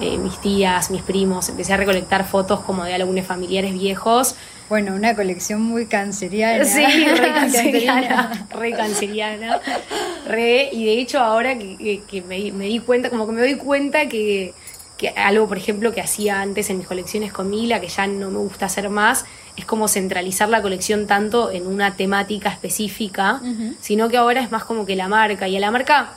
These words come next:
Speaker 1: por ahora siempre le gusta lo mismo, al-, también es muy nueva y seguramente vaya mutando, pero por ahora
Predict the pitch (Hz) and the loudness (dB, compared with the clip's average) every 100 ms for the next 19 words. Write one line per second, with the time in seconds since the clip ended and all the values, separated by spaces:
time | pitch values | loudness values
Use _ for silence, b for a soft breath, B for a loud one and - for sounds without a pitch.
0 | - - - - 202 202 208 247 277 269 | -20 -20 -20 -12 -6 0 2 4 4 2
1 | 262 269 247 202 202 233 214 196 226 190 | 0 0 0 0 0 0 0 0 -2 -2
2 | 196 185 - 185 196 208 226 208 220 233 | -8 -8 -8 -8 -4 -2 -2 0 0 4
3 | 233 226 233 247 240 208 226 247 220 190 | 4 4 4 4 0 2 2 2 0 -2
4 | 202 196 185 185 185 190 190 185 196 233 | -6 -8 -6 -6 -6 -6 -6 -6 -2 2
5 | 285 | 2